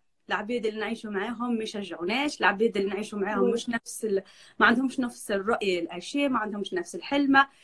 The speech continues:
Speaker 1: ديما يقول يكسروا فينا، ديما يقولنا مش ما تنجمش تنجح، ماهوش طريقنا، مش متاعنا.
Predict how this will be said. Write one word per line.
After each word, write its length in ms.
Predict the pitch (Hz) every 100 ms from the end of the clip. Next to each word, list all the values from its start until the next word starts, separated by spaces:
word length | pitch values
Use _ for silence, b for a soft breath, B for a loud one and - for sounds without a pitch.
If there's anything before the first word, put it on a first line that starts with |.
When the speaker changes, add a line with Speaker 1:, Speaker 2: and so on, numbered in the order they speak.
| _ -
Speaker 1:
ديما 380 | 196 269 269 240
يقول 260 | 233 233
يكسروا 460 | 220 226 220 - 170
فينا، 360 | - 294 285 262
ديما 260 | 240 233
يقولنا 500 | 233 - 202 180 165 175
مش 300 | 220 - 226
ما 100 | 214
تنجمش 460 | 214 202 214 185
تنجح، 420 | 240 262 240 247
ماهوش 320 | 233 240 262 -
طريقنا، 520 | 202 247 240 247 247
مش 240 | 240 240
متاعنا. 500 | 214 - 240 233 233